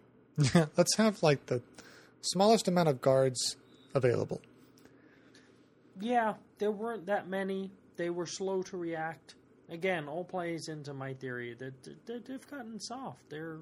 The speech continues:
Speaker 2: just, I mean, we've had some civil disturbances. There've been some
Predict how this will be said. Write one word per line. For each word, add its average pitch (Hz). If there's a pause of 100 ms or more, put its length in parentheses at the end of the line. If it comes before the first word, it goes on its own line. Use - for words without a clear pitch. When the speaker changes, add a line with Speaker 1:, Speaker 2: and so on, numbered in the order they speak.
Speaker 2:
just, 220 (2750)
I 196
mean, 233
we've 226
had 208
some 185
civil 170
disturbances. 131
There've 131
been 135
some 131